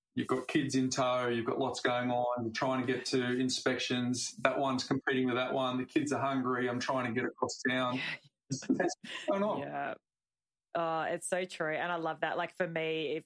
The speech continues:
Speaker 2: I bring it back to my example, yeah, definitely we're just gonna find a fixer-upper,
Speaker 1: Yeah.
Speaker 2: right? And that means we'll stay in our current house for a little bit longer and we'll fix it, fix up the new one. And that's, you know, that's what we're compromising on. So it's such a, and I think it's really good the way you've just sort of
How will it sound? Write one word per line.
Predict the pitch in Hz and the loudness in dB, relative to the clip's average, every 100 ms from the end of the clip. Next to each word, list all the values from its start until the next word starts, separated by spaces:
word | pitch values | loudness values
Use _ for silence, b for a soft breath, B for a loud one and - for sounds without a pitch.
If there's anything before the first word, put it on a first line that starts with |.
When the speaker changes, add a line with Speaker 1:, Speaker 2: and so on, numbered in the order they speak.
| - | -4
Speaker 2:
I | 160 - | -4 -4
bring | 175 160 | -4 -2
it | |
back | 156 - | -2 -4
to | - | -4
my | 151 | -4
example, | 147 151 147 160 | -2 -4 -4 -4
yeah, | 151 160 151 147 | -2 -2 -4 -2
definitely | 170 170 165 165 | -2 -2 -2 -2
we're | 156 160 165 | 0 0 -2
just | 165 - | -4 -4
gonna | - 156 | -2 -2
find | - 156 151 | -4 -6 -6
a | |
fixer-upper, | 147 165 - 151 151 147 | -4 -6 -4 -4 -2 -2
Speaker 1:
Yeah. | 143 135 - | -2 -4 -4
Speaker 2:
right? | 156 160 175 175 | -2 0 0 -2
And | 170 | -2
that | 170 165 | -2 0
means | 175 165 | -2 -2
we'll | 170 | -4
stay | 160 185 185 | -2 -2 0
in | 170 | 0
our | 160 | -2
current | - 185 165 | -2 -2 -2
house | 170 175 - | -2 -4 -4
for | |
a | 160 | -4
little | 175 170 | -2 -2
bit | 156 | -2
longer | 160 165 165 165 B B | -2 -2 -2 -2 B B
and | - 175 | -2 0
we'll | 180 | -2
fix | - 175 - | -2 -4 -2
it, | 165 156 - | -4 -4 -4
fix | - 190 - | -2 -2 -2
up | 156 - | -2 -2
the | |
new | 170 165 | -2 0
one. | 165 175 | 0 -2
And | 180 | 0
that's, | 208 196 - | 0 0 -2
you | 175 | -2
know, | 156 | 0
that's | 180 175 | 0 0
what | 180 | 0
we're | 170 175 | 0 0
compromising | - 165 165 156 151 160 | -2 -4 -2 -2 -2 -2
on. | 156 156 | -4 -2
So | 180 B B - | -4 B B -2
it's | 196 196 | -2 0
such | 185 185 | -2 0
a, | 214 | 0
and | 190 196 | 0 0
I | |
think | 190 208 | -2 -2
it's | 202 | -4
really | 175 185 175 175 | -2 0 0 -2
good | - 170 160 | -2 -2 0
the | 170 | 0
way | 165 | 0
you've | 165 156 | -2 -4
just | 160 | -4
sort | |
of | 165 | -4